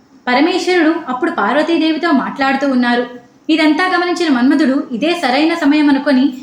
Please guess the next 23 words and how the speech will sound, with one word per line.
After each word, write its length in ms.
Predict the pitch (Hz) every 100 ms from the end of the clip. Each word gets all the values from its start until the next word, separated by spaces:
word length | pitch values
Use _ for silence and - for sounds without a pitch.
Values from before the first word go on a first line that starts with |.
| -
శివుడికి 400 | - 277 339 320
ఎదురు 260 | 277 214 311
వెళ్లకుండా 640 | 320 311 311 285 240 294 -
చెట్టు 200 | 240 -
చాటున 560 | 330 311 311 320 262 294 - - -
దాక్కుని 560 | 220 233 240 359 311 349
శివుణ్ణి 500 | - 240 294 349 320 294
చూస్తూ 320 | 311 - 311 -
ఆయన 260 | 262 311 294
వెనక 260 | 226 277
నుంచి 220 | 339 339
ఒక 140 | 359 262
బాణాన్ని 480 | 202 214 285 320 302
విసిరారు. 420 | - 220 226 226 - - _ _ -
అది 280 | 330 339 349
వెళ్లి 260 | 285 285 330
శివుని 320 | 269 262 330
వీపుకు 340 | 254 269 294
తగిలింది. 520 | 254 214 220 220 226 - - _ -
దానితో 500 | 269 311 359 370 349
శివుని 320 | 359 285 339
మనస్సులో 460 | 302 294 - 349 294
ఒక్కసారిగా 800 | 302 233 - 320 302 339 359